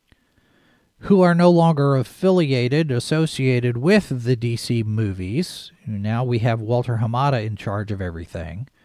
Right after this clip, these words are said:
And, uh, Jim Lee, the, the publisher over at D C Comics, is ostensibly involved in some way, although not,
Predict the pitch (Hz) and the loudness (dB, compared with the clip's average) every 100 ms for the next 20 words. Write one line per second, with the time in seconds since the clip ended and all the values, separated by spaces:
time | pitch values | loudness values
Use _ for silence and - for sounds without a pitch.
0 | _ _ _ _ _ _ _ _ _ - | _ _ _ _ _ _ _ _ _ -2
1 | 135 139 139 143 135 131 127 127 120 117 | 0 2 2 0 -2 -4 -2 -2 -2 -4
2 | 117 113 113 - 147 143 123 127 147 147 | -6 -10 -6 2 2 4 0 0 2 2
3 | 135 139 180 180 151 113 110 117 113 110 | 2 2 0 0 -2 -2 -2 -2 -2 -4
4 | 104 113 107 - 151 135 - 123 117 120 | -6 -8 -6 -2 0 -2 -2 -4 -4 -2
5 | 117 110 117 120 120 - 131 123 120 - | -2 -2 -4 -6 -6 -4 -2 -2 -2 -4
6 | 123 123 - - - 175 180 - 139 113 | -2 -2 -4 -6 0 0 2 2 2 0
7 | 110 110 98 95 - _ _ _ _ _ | -4 -2 -2 -4 -8 _ _ _ _ _
8 | _ _ - 120 113 110 110 113 113 110 | _ _ -8 -6 -4 -2 0 0 0 -2
9 | 104 110 110 104 110 - 135 131 113 101 | -6 -2 -2 -4 -6 -4 -2 -2 -2 -4
10 | 95 90 113 107 107 107 104 104 104 101 | -6 -4 -4 -2 -2 -2 -4 -2 0 -2